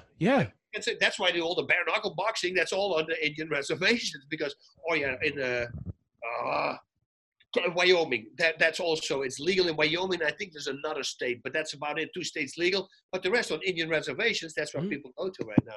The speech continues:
Speaker 2: So, yeah, I think it's a smart idea, you know, ju-, because, uh, you know, for the fighters, it's good for the fighters if they keep, keep on fighting, making money.
Speaker 1: Mm.
Speaker 2: Money goes out fast.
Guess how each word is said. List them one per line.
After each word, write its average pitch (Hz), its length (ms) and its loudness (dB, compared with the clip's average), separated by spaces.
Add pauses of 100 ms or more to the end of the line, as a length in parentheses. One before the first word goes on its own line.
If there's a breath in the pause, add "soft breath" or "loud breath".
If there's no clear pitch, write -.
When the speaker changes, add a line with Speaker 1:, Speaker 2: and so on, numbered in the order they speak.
Speaker 2:
So, 127 420 -6 (720 loud breath)
yeah, 226 280 2 (540)
I 196 80 2
think 220 200 -2
it's 190 120 -10
a 151 80 -6
smart 185 300 2
idea, 208 300 4 (160)
you 160 100 -2
know, 190 380 2
ju-, 175 200 -4
because, 160 540 -6 (220)
uh, 196 80 -2 (240)
you 220 80 -4
know, 139 120 2 (720 soft breath)
for 208 100 -2
the - 60 0
fighters, 135 520 -2
it's 139 140 -12
good 165 140 -2
for 160 100 -10
the 120 80 -6
fighters 117 280 -6
if 107 60 -16
they 107 80 -14
keep, 104 240 -10
keep 98 180 -16
on 95 140 -18
fighting, 90 220 -18 (100)
making 123 320 -8
money. 104 280 -8 (680)
Speaker 1:
Mm. 165 260 2
Speaker 2:
Money 185 140 2
goes - 180 -10 (100)
out 151 120 -12
fast. 127 280 -6